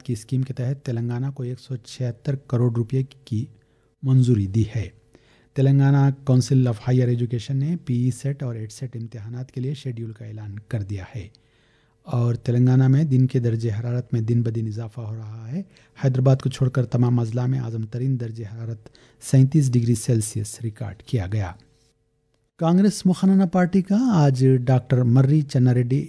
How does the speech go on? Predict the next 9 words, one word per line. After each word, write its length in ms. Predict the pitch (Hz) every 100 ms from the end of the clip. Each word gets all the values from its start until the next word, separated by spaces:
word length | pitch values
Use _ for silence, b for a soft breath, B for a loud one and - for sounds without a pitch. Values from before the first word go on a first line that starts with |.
| 135
Institute 720 | 120 117 131 - 135 139 120
of 20 |
Human 460 | 107 - - 120 120
Resources 800 | 113 107 120 110 123 - - 107
Development 440 | 104 107 120 113
میں 220 | 117 127 139
اجلاس 440 | 104 107 107 -
منعقد 360 | 104 104 120 101
ہوا، 220 | 110